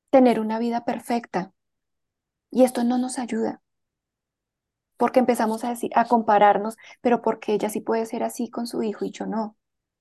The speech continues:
¿Por qué esta persona sí pudo sanar y yo no?". Entonces,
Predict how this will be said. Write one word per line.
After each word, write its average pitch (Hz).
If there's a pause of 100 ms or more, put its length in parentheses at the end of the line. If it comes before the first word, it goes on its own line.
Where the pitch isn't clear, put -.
(180)
¿Por 226
qué 220
esta 214
persona 220
sí 214
pudo 226
sanar 214
y 190
yo 214
no?". 226 (1500)
Entonces, 233